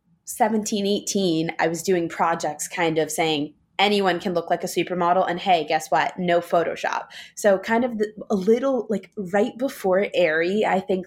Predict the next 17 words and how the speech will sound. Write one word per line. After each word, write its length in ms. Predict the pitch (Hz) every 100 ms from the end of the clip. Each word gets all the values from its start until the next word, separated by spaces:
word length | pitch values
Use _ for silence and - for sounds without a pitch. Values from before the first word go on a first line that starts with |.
| 170
launched 480 | 160 175 - -
their 160 | - 165
campaign 560 | - 170 165 165 175 180
with 180 | 165
Iskra 480 | - 165 - 175 156
of, 100 | 156
like, 280 | 165 147 - - -
no 260 | 175 180 190
retouching, 600 | 156 160 165 196 240 233
I 80 | 202 220
remember 380 | 226 214 208
being 220 | 208 220 233
like, 220 | 226 226 - - -
"That 200 | 392 359
was 160 | 339 339
my 340 | 349 381 339 370
idea." 520 | 330 370 359 320